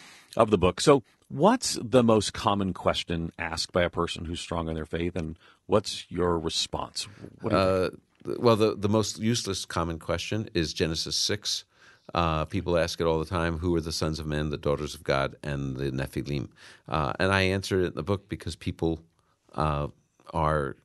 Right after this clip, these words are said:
Speaker 2: are, wanna know. And I j-, I don't think it's gonna change your life, but I, I put an answer in,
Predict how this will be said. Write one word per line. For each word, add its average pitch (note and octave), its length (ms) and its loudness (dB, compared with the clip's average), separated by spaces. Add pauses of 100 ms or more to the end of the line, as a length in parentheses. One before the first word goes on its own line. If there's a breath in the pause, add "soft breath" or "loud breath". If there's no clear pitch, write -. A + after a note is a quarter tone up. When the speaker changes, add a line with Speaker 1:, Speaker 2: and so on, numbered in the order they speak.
(140)
Speaker 2:
are, D2+ 380 -6
wanna D#2+ 280 -2
know. F2 340 -2
And C2+ 440 -10
I D#2 180 -4
j-, - 140 -10
I E2+ 140 0
don't F2+ 160 0
think D#2 160 -8
it's - 160 -4
gonna C#2 160 -2
change D2 280 -4
your D2 80 -2
life, E2+ 300 0
but A#1+ 120 -2
I, B1 120 -4 (500 loud breath)
I D#2 140 0
put D#2+ 180 -2
an C#2+ 100 -2
answer C#2 340 -4
in, A#1+ 220 -6